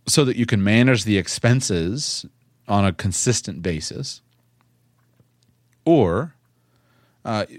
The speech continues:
so that you can pay lower out of pocket total over the course of the year, y-, you'll probably go with that option. If you're generally pretty healthy,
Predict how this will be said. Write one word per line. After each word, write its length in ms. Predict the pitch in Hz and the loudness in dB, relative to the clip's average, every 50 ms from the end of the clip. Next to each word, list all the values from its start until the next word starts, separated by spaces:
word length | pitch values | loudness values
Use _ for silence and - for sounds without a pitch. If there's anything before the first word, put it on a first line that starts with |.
| - - _ _ | -20 -20 _ _
so 260 | 120 - 147 131 123 | -2 0 2 2 4
that 200 | 110 117 113 - | 4 2 0 2
you 140 | 110 110 104 | 0 -2 -2
can 120 | - 110 | -2 -4
pay 200 | 98 - 123 110 | -2 0 0 0
lower 360 | 101 101 110 113 117 120 113 107 | 0 2 4 4 4 4 4 4
out 140 | 98 92 | 2 0
of 60 | 95 - | -2 -6
pocket 600 | - - 160 143 131 - - - 139 - - - _ _ _ _ _ _ _ _ _ _ _ _ _ _ _ _ | -4 -2 -2 -2 -2 -4 -10 -12 -12 -14 -18 -20 _ _ _ _ _ _ _ _ _ _ _ _ _ _ _ _
total 440 | - - 101 123 139 139 135 110 92 | -10 -2 2 4 4 4 2 0 0
over 160 | 95 92 92 | 0 0 -2
the 80 | 90 - | -4 -6
course 300 | - - 110 101 - - | -2 -2 0 0 0 -2
of 60 | 80 | -6
the 80 | 82 82 | -6 -2
year, 420 | 92 113 120 90 69 76 110 123 - _ _ _ _ _ _ _ _ _ _ _ _ _ _ _ _ _ | 0 2 2 2 0 -2 -8 -10 -12 _ _ _ _ _ _ _ _ _ _ _ _ _ _ _ _ _
y-, 80 | 131 135 135 | -12 -4 -4
you'll 100 | 127 117 | -2 2
probably 240 | - 135 131 131 | 2 2 2 2
go 160 | 135 123 117 107 | 2 2 4 4
with 160 | 113 120 - | 4 2 2
that 180 | 151 139 - | 0 0 0
option. 460 | - 78 67 - - - - - - - _ _ _ _ _ _ - - - - _ | -2 -6 -8 -8 -12 -16 -16 -18 -20 -20 _ _ _ _ _ _ -20 -20 -20 -14 _
If 200 | - 160 151 156 | 0 0 2 4
you're 100 | 160 147 | 4 2
generally 460 | 123 101 117 135 156 165 156 143 131 | 4 4 2 2 2 2 2 2 2
pretty 260 | - - 127 104 92 82 | 2 0 -2 -2 -2 -2
healthy, 600 | 95 131 175 196 147 - - 71 50 - 131 131 | 0 0 0 0 0 -4 -10 -12 -10 -10 -12 -12